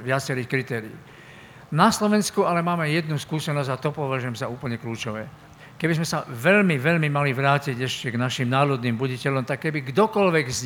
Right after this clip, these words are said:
nich, Štúr, Hurban, Hodža, Matičiari, Daxnerovci, Ludáci, Hodžovci a ďalší a ďalší, až do osemnásteho roku, keby oni počuli, že tu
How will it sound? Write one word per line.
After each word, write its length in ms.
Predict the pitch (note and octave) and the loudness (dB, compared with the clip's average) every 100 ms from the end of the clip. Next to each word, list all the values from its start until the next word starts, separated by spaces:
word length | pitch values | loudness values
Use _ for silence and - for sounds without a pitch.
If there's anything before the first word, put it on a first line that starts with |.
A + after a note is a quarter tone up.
| B2 | -4
nich, 100 | G#2 - - - - | -6 -12 -20 -20 -20
Štúr, 400 | - D3+ D#3+ C3+ | -10 -4 -2 0
Hurban, 400 | C3+ C#3+ C3 A#2+ | 0 0 0 0
Hodža, 480 | A#2+ C3 B2 A2+ - - - - - | -2 0 0 -2 -4 -16 -20 -20 -6
Matičiari, 720 | C#3 D3 C#3 - C3 B2 A#2 | -2 -2 -4 -2 0 0 -2
Daxnerovci, 960 | G#2+ C#3 - - C3 B2 A#2 - B2 A2 - - - | -2 -2 -2 -4 -2 -2 -4 -6 -6 -6 -10 -20 -8
Ludáci, 720 | C#3 D#3 C#3+ B2+ - C3 A#2+ A2+ - - A2+ | -4 2 2 0 -2 -2 -2 -4 -10 -14 -2
Hodžovci 640 | C#3 C#3 C#3 - - C3+ | 0 2 0 -2 -4 -2
a 160 | A#2+ A#2 | -2 -2
ďalší 480 | G#2+ C3 C3+ C3+ | 0 0 0 -2
a 60 | B2 | 0
ďalší, 500 | B2 B2+ - C#3 C#3 - - | 0 0 -2 -4 -4 -8 -10
až 160 | B2+ B2 | -6 -2
do 80 | B2 | -2
osemnásteho 560 | C3 C#3 C3+ C3 - | -2 0 -2 -2 -2
roku, 320 | A#2+ B2 C3+ - | -2 -2 -6 -6
keby 240 | D3 D3 B2 - - - - - | -4 -4 -6 -14 -20 -20 -20 -8
oni 240 | - G3+ G3 | -2 0 0
počuli, 480 | E3+ F#3+ G#3+ F#3+ E3 | 0 0 0 0 0
že 320 | D3 D3 D3 - - - - - - - | 0 0 -2 -8 -20 -20 -20 -20 -20 -4
tu 240 | F3 G3+ | -2 -2